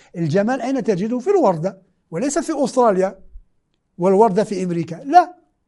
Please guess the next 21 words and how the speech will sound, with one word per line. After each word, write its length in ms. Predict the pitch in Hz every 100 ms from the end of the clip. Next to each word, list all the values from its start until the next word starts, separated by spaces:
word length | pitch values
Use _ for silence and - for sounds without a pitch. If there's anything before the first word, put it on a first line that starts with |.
| _ _ _
في 120 | 247
مصداق 500 | 233 151 214 175 156
واحد. 260 | 143 - - _ _ _ 185
إذن 300 | 160 139 135 _ _ _ _ _ _ - _ _ _ _ 208
لباب 440 | 185 190 330 311
القضية، 500 | 262 233 202 175 175
يعني 340 | 185 165 180
فلسفة 540 | 175 311 302 220 170 170
القضية، 560 | 165 165 156 165 220 _ _ _ _ _
أن 280 | 180 208 208
المحمول 1080 | 214 214 220 - 180 214 269 330 339 330 339 _ _ _ _ -
إذا 180 | 202
استقر 920 | 226 - 240 226 302 262 214 196 160 - _
في 320 | - - 302
الآيات 680 | 294 - 226 214 220 208 202
الآفاقية 600 | 208 202 202 196 202 196
والأنفسية 840 | 190 190 185 170 180 - 139 - -
أو 180 | 349 349
استقر 520 | - 330 320 330 311
في 140 | -
دائرة 480 | 202 233 247 285 254